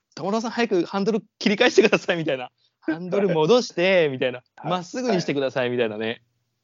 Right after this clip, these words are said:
Speaker 2: はいはい。
Speaker 1: で、「そのまままっすぐ下がってください」、みたいな。
Speaker 2: はいはい。
Speaker 1: で、なんとかの、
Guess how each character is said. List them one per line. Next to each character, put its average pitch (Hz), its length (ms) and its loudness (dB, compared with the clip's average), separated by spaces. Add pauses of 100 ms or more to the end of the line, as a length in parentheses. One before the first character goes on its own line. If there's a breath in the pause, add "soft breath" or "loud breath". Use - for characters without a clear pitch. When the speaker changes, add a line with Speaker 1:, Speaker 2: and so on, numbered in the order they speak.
(160)
Speaker 2:
は 120 180 0
い 98 40 -2
は - 80 -12
い。 85 220 -16 (340)
Speaker 1:
で、 160 80 -6
「そ - 140 -6
の 190 80 -4
ま 180 100 0
ま 180 100 4
ま 170 120 4
っ - 20 4
す 196 160 0
ぐ 196 80 6
下 185 140 2
が 175 60 2
っ 175 40 0
て - 80 6
く 151 60 8
だ 147 80 2
さ 151 140 2
い」、 123 40 4
み 113 80 4
た 107 80 8
い 101 40 4
な。 104 180 -4 (760)
Speaker 2:
は 110 160 -8
い - 40 -16
は - 40 -20
い。 - 160 -20 (340)
Speaker 1:
で、 220 80 4
な 240 160 8
ん 277 80 4
と 226 100 2
か 196 140 6
の、 156 280 6